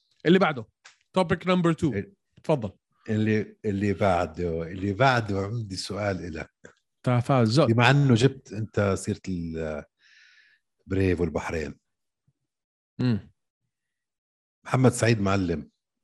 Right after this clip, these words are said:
Speaker 2: ضد
Speaker 1: فخره.
Speaker 2: محمد فخر الدين.
Speaker 1: مم.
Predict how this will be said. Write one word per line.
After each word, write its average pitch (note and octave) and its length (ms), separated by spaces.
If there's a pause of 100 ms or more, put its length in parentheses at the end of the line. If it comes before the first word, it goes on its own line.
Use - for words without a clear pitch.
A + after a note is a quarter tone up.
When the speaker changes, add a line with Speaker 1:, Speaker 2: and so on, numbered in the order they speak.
(2750)
Speaker 2:
ضد G2+ 560 (2250)
Speaker 1:
فخره. G#2 460 (1800)
Speaker 2:
محمد A2+ 420
فخر - 280
الدين. F2 420 (500)
Speaker 1:
مم. A#2+ 380